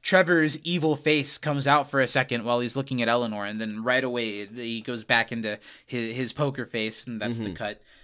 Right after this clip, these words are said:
Speaker 1: to theme song. Really like Trevor in this episode. I like how silly and annoying he is. Adam Scott plays the character perfectly, and it takes someone who, I don't know. I feel like it takes someone who is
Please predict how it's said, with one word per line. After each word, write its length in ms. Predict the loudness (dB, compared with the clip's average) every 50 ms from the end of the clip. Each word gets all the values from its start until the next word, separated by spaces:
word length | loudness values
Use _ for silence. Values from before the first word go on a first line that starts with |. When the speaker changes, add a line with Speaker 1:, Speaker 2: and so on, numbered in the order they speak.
| -20 _
Speaker 1:
to 100 | -10 -10
theme 240 | -6 -4 -4 -2 -2
song. 340 | -2 -4 -4 -4 -6 -10 -14 -20 _ _ _ _ _ _ _ _ _
Really 240 | 0 2 4 6 6
like 200 | 8 6 6 6
Trevor 340 | 6 6 6 6 6 6 2
in 80 | 2 2
this 160 | 0 2 2
episode. 580 | 2 0 0 -2 -2 0 0 0 0 0 -2 -6 -12 -18 -20 -10 -4
I 80 | 2 4
like 180 | 4 4 4
how 140 | 4 4 4
silly 400 | 4 4 4 2 2 2 4 2
and 100 | 2 2
annoying 380 | 2 2 2 4 4 4 2 0
he 180 | -2 -2 -4
is. 320 | -4 -4 -6 -8 -10 -14 -18 _ -20 -20 _ _ 2
Adam 240 | 4 4 4 4 2
Scott 420 | -2 2 4 6 6 6 4 0
plays 380 | -2 -2 0 0 0 0 -4 -6
the 80 | -4
character 360 | -2 0 2 2 0 0 -4
perfectly, 680 | -2 0 0 0 0 -2 -6 -6 -4 -2 -2 -2 -4 -6 -12 -20 -20 -18 -8
and 300 | -2 0 2 2 2 2
it 80 | 0 -2
takes 280 | -2 -2 -2 0 0
someone 380 | -2 -2 -2 -2 -2 -2 -2 -2
who, 460 | -2 -2 -2 -2 -2 -4 -4 -6 -8 -10 -10 -8
I 140 | -6 -6
don't 80 | -4 -4
know. 240 | -4 -4 -6 -6 -8 _ _ _ _ _ _ _ _ _ _ -20 -18 -10 0 4
I 140 | 4 4
feel 220 | 6 6 6 8 8
like 120 | 8 6
it 120 | 4 0 0
takes 260 | 0 0 0 2 0
someone 640 | 0 2 2 2 2 0 -2 -4 -4 -4 -6 -8
who 260 | -6 -6 -6 -4 -4
is 480 | -4 -4 -4 -2 -2 -2 -2 -4 -6 -8